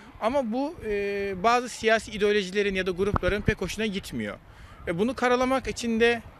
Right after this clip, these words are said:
e, yeri geliyorlar işte bizim imkanlarımızı ya da, e, bizim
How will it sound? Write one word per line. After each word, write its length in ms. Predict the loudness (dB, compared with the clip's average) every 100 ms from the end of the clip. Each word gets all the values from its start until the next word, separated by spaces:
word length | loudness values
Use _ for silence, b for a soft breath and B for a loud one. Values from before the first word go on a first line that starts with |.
| -12
e, 280 | -6 -2 -2 -4 2
yeri 220 | 4 6
geliyorlar 420 | 4 4 4 2
işte 260 | 0 -8 -8
bizim 180 | -6 -2
imkanlarımızı 760 | -2 0 0 2 -2 -2 0
ya 140 | 2 4
da, 220 | 2 2
e, 420 | -2 -2 -2 -2 -4 -4
bizim 340 | -2 2 0